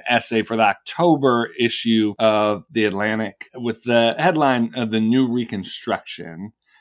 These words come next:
And I was struck by it for a number of reasons, but before sort of asking you, uh, some more specific questions about it,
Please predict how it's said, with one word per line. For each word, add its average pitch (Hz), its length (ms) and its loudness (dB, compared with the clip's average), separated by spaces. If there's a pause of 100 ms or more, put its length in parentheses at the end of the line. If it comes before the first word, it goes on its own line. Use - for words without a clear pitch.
(220)
And 113 500 2
I 147 80 2
was 147 140 4
struck - 320 -4
by 147 160 2
it 120 80 -8
for 123 120 -2
a 120 40 0
number 127 340 2
of 107 120 -2
reasons, 113 420 -2
but 120 380 -2 (120)
before 131 520 0
sort 131 180 -6
of 131 80 -2
asking 147 280 4
you, 120 220 4 (280)
uh, 113 280 -10
some 117 200 -4
more 123 140 4
specific 220 380 -2
questions 151 320 -2
about 131 200 0
it, 120 80 -4